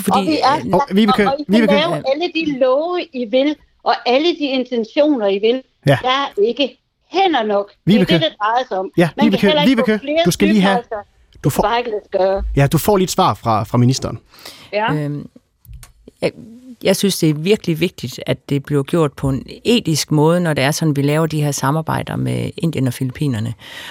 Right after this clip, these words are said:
Speaker 1: Og de erfaringer, man har, blandt andet fra Tyskland, det er, at det faktisk godt kan være en fordel for, for det land, man samarbejder med, fordi man også får udviklet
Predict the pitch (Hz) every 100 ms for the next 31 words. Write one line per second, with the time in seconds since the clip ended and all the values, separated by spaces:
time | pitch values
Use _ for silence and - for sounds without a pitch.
0 | - 151 190 185 208 202 156 139 147 170
1 | 135 110 - - 143 147 165 147 180 -
2 | 131 165 156 156 151 - 151 - - -
3 | - 151 156 139 139 - 160 190 156 131
4 | - 139 127 120 120 - 156 175 160 165
5 | 127 127 135 170 170 139 131 131 147 -
6 | 156 151 143 147 - - - 196 190 156
7 | - 123 113